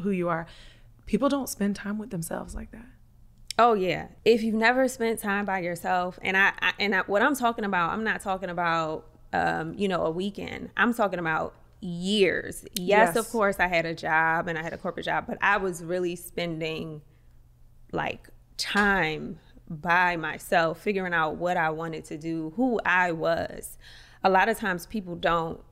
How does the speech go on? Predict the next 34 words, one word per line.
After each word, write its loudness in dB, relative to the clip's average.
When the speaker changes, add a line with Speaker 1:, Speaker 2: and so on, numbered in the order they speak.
Speaker 2:
one, 4
they 0
don't -2
get -6
the -4
opportunity -2
to -6
do -6
that, -4
and -2
or, 0
um, 0
they -2
really -4
just -6
don't -2
have -2
the -6
time -4
to -12
do 0
it. -2
But 0
it 4
is -2
very, -2
like, -4
it 2
is 2
very -2
much -6
a -4
part -2
of -6